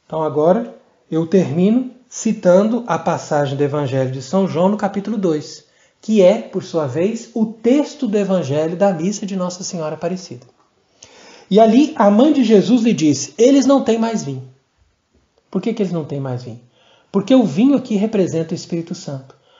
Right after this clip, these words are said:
O vinho representa essa seiva desta vinha do Senhor, que é o reino de Jesus na terra. Então, uma vez que acabou o vinho, todo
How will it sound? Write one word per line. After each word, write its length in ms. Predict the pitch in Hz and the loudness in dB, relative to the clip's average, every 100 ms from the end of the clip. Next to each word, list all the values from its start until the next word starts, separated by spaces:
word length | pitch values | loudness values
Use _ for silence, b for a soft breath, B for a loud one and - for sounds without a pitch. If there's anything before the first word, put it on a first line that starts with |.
| b b b | b b b
O 120 | 160 | -4
vinho 260 | 127 240 254 | 2 4 4
representa 540 | 240 214 147 196 214 | 4 2 2 2 2
essa 200 | 190 214 | 0 0
seiva 720 | - - 214 214 151 107 101 _ b b | -4 -2 2 2 0 -4 -10 _ b b
desta 460 | - 170 185 - 196 | -2 2 2 2 0
vinha 320 | 127 214 254 | 2 2 4
do 100 | 185 | 2
Senhor, 460 | 185 165 139 180 196 | -2 -2 0 0 0
que 180 | - 175 | 0 0
é 80 | |
o 60 | 226 | 0
reino 400 | - 196 240 175 | 0 2 2 2
de 120 | 143 | -2
Jesus 380 | 139 135 127 143 | -4 -4 -4 -8
na 120 | 185 | -10
terra. 340 | - 104 - _ _ _ _ _ _ b b b b b | -10 -16 -16 _ _ _ _ _ _ b b b b b
Então, 240 | 170 277 | 2 4
uma 160 | 320 226 | 6 4
vez 180 | 240 233 | 4 2
que 80 | 220 | -2
acabou 420 | 220 180 170 165 | 0 2 6 6
o 40 | |
vinho, 380 | 127 262 285 - - _ _ _ _ - | 4 4 2 -2 -18 _ _ _ _ 0
todo 480 | 311 302 143 117 | 2 2 0 -8